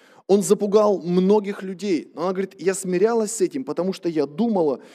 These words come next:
ну, он же добрый человек, ну, в плане каком? Он же Библию приносит людям. Они же вот эти вот заветы новые берут. Может быть, им это поможет".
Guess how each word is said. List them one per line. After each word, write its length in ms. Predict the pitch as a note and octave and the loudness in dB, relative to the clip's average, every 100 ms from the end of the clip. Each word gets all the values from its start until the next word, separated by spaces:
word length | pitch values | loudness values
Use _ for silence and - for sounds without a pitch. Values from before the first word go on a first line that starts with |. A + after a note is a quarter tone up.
| - - | -20 -6
ну, 160 | D#3+ | -4
он 200 | - F#3 | -2 -4
же 120 | E3 | -4
добрый 340 | E3+ G#3+ G3+ F#3 | -2 0 0 -2
человек, 540 | - F3 F3+ G3 G3 - - - | 0 -2 0 0 -2 -10 -14 -4
ну, 100 | F3 | -4
в 80 | |
плане 300 | - F3 E3 | 0 0 0
каком? 360 | F#3 E3+ E3+ B2 | -2 0 0 2
Он 140 | D#3 | -2
же 120 | D#3 D3+ | 0 -2
Библию 520 | F#3 A3 G3 E3+ A#2+ - _ | 0 0 2 2 2 -6 _
приносит 480 | D3+ D#3+ D3 - - | -4 0 -2 -4 -6
людям. 400 | C#3 A#2+ G#2+ - _ _ _ | -4 -4 -8 -16 _ _ _
Они 240 | C#3 F3 | -2 -2
же 100 | D#3+ | 2
вот 100 | E3 | 2
эти 160 | F3 E3+ | 2 0
вот 160 | D#3+ - - | -2 -4 -18
заветы 440 | B2 D#3 G3 G3+ | -2 0 2 2
новые 300 | F#3 F3 D#3+ | 0 2 2
берут. 520 | C#3+ D3+ D#3 G3 - - _ _ _ - | 2 2 2 0 -2 -8 _ _ _ -8
Может 200 | D3 E3 | -4 -4
быть, 140 | E3 | -4
им 80 | E3+ | -4
это 160 | E3+ | -4
поможет". 500 | E3 E3+ F#3 G3 C3+ | -2 -4 -4 -4 -6